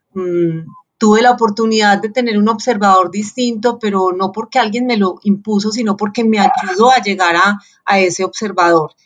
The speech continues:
Y también quiero aclararte que en esas conversaciones ganamos todos, o sea, al menos desde mi experiencia,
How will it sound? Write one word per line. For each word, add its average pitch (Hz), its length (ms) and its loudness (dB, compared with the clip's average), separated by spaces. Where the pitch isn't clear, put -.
Y 233 120 -10
también 214 420 0
quiero 247 160 0
aclararte 208 580 -2
que 240 120 -14
en 226 80 -8
esas 180 220 -6
conversaciones 185 1120 -4
ganamos 180 540 -2
todos, 185 420 2
o 175 60 -10
sea, 170 340 0
al 175 180 -4
menos 190 500 0
desde 202 260 0
mi 185 160 -4
experiencia, 214 1000 -2